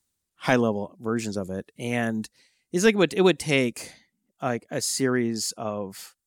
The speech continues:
papers. It'd be almost be like a graduate course. You'd have to take a series of courses to really get someone to understand it, because there's so much that we've built out, not just of the code and not just the content and not just the knowledge graph,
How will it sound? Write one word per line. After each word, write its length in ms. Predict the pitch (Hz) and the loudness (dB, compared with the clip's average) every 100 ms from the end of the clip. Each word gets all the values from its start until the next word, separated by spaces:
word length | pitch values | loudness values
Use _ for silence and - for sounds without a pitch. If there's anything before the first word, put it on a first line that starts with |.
| _ | _
papers. 360 | - 104 107 107 | -4 -2 -2 0
It'd 80 | |
be 40 | 131 | 0
almost 200 | 139 120 | 0 0
be 80 | 117 | -4
like 140 | 107 | -2
a 40 | |
graduate 480 | 98 98 101 98 - | -6 -4 -4 -6 -10
course. 520 | - - - - - - _ | -8 -8 -8 -10 -12 -16 _
You'd 120 | - 127 | -2 -2
have 100 | 117 | 0
to 60 | |
take 80 | 117 | -4
a 60 | 101 | -4
series 300 | - 117 107 | -4 -4 -4
of 80 | 98 | -4
courses 300 | 117 - - | -4 -4 0
to 100 | 143 | 2
really 180 | 143 | 2
get 140 | 127 123 | 2 -4
someone 140 | 117 | -6
to 80 | 104 | -6
understand 480 | 107 101 101 113 104 | -6 -6 -4 -4 -4
it, 120 | 92 | -6
because 140 | - 110 | -6 -6
there's 100 | 107 | -4
so 240 | - 110 | -4 -4
much 320 | 104 90 - - | -4 -8 -12 -6
that 80 | 110 | -4
we've 180 | 104 | -2
built 220 | 107 98 101 | -4 -4 -2
out, 260 | 113 101 - - - - _ _ _ _ _ | -2 -4 -8 -20 -20 -20 _ _ _ _ _
not 220 | 139 175 | 2 2
just 200 | - 180 | 2 2
of 80 | 165 | 0
the 60 | 135 | -2
code 600 | - - 120 101 90 - _ _ _ _ _ _ _ _ _ _ _ | -4 0 2 0 -6 -16 _ _ _ _ _ _ _ _ _ _ _
and 120 | 143 | 0
not 160 | 147 143 | 2 2
just 180 | 156 - | 0 0
the 60 | |
content 580 | - 127 113 101 98 87 _ _ _ _ _ | -4 -2 -2 -2 -8 -10 _ _ _ _ _
and 140 | 139 | 0
not 180 | 135 143 | 2 2
just 180 | 131 - | 0 -2
the 60 | |
knowledge 340 | 117 127 127 120 | 0 2 0 0
graph, 380 | 110 92 87 | -6 -8 -10